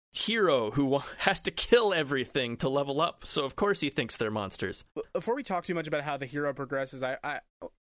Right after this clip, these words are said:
Speaker 2: his, his, obviously it predates that by a lot. His design always pinned me as, like,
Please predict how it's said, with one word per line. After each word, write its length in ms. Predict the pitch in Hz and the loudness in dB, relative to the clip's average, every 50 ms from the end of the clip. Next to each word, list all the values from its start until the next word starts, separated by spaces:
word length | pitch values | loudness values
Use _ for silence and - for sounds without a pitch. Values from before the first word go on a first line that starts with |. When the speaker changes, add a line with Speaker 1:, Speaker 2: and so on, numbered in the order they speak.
| _ _ _ _ _ _ _ _ _ _ _ | _ _ _ _ _ _ _ _ _ _ _
Speaker 2:
his, 240 | - 160 208 262 262 | -8 -4 -4 -4 -4
his, 480 | 262 - 233 190 226 226 220 208 196 185 - | -4 -4 -4 -2 -2 -2 -4 -4 -6 -6 -4
obviously 400 | 170 180 196 190 - - 160 143 | -2 -2 -2 -2 -2 -2 -2 -2
it 100 | 143 - | -4 -4
predates 400 | - - 151 147 147 147 139 - | -6 -4 -4 -2 -2 -4 -4 -4
that 160 | 147 135 131 | -4 -4 -2
by 140 | 135 127 127 | -2 -2 -2
a 100 | 127 120 | -2 -4
lot. 440 | 117 120 120 123 127 120 120 123 - _ _ - - - _ _ _ _ | -4 -4 -4 -4 -2 -2 -4 -6 -8 _ _ -20 -20 -20 _ _ _ _
His 200 | - 226 277 254 | -4 -4 -4 -4
design 640 | - 269 233 165 139 143 127 120 123 139 147 151 151 | -4 -4 -4 -2 -2 -2 -2 -2 -2 -2 -2 -2 -2
always 260 | - 156 151 147 139 - | -2 0 -2 -2 -4 -4
pinned 220 | - 151 147 147 | -4 -4 -2 -2
me 120 | 147 143 | -2 -2
as, 100 | 143 139 | -2 0
like, 160 | 143 135 131 | -2 -2 -4